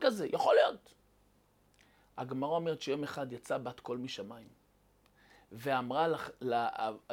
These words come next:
ואמרה, "מה לכם בחנניה בני, שדי לו בכף חרובים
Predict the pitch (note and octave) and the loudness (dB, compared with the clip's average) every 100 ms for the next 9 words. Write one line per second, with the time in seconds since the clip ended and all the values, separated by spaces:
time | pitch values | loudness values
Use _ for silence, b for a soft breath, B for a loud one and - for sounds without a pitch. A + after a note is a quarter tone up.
0 | A#2+ A#2 A#2 A2 C3+ D3+ C3+ - _ _ | -4 2 2 0 -2 -2 -4 -12 _ _
1 | _ b b b - D3 F#3 F#3+ F#3 D#3+ | _ b b b -10 0 6 8 8 6
2 | - F3 F3+ D3+ D3+ D#3 C#3 C3 C3+ D#3+ | 2 -2 0 0 0 0 0 2 2 2
3 | D#3+ C3+ D#3 D3 - _ _ _ _ b | 2 0 -4 -4 -8 _ _ _ _ b
4 | b b b - - E3+ C#3+ C3 G3 G#3 | b b b -4 2 2 10 12 12 10
5 | F3 C#3 C3 - - A3+ - - F#3+ F3 | 6 6 6 2 6 6 6 2 6 6
6 | D#3+ C#3+ G3+ C#3 | 6 4 0 -2